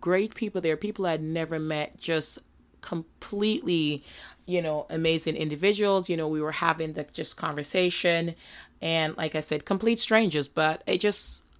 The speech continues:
like I said, I've never met a stranger. So after their party, you know, we went out to this place to eat. Again, I, I don't even remember the name of the place, but, you know, it was a good place. We,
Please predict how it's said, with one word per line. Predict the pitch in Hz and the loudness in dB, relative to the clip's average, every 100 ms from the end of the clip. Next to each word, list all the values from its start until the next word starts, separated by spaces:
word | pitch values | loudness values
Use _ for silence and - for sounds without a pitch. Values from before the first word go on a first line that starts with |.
| - | 0
like | 165 170 | 2 2
I | |
said, | 165 247 262 - | 2 4 2 0
I've | 147 143 | -6 -4
never | 147 151 156 | -4 -2 -2
met | 160 | -2
a | 175 | -2
stranger. | - 196 220 175 - - - - - - | 2 2 4 0 -2 -14 -18 -10 -10 -6
So | - 190 | 2 6
after | 185 185 - 175 170 165 | 6 4 2 2 2 0
their | 180 190 | 2 2
party, | 196 175 160 165 165 160 - - - | 2 4 6 6 4 4 2 -6 0
you | 170 | 2
know, | 160 156 147 147 - - | 4 2 2 0 -4 -4
we | 147 156 160 | -2 0 0
went | 156 160 156 - | 0 -2 -4 2
out | 165 170 170 165 | 4 4 2 0
to | - | 0
this | 165 - | 0 0
place | - 175 165 - | 0 2 2 0
to | 170 - | -2 -2
eat. | 170 165 160 165 - 170 _ _ _ - | -2 2 2 0 -8 -14 _ _ _ 0
Again, | 180 151 226 208 151 151 - | 2 4 4 4 0 -4 -4
I, | 147 156 - | -4 -4 -2
I | 156 | -2
don't | 170 | 0
even | 180 151 | -2 -2
remember | 151 151 | -6 -6
the | 147 | -4
name | 147 151 151 | -4 -4 -6
of | |
the | 147 | -8
place, | - 165 160 160 - - - - - _ - | -6 -2 0 -2 -4 -8 -14 -16 -16 _ 0
but, | 151 147 - | 2 2 0
you | - | -2
know, | 156 | 0
it | 156 | 0
was | 175 | -2
a | |
good | 254 339 | -2 -2
place. | 339 392 339 160 - | 0 2 4 2 0
We, | 165 | -4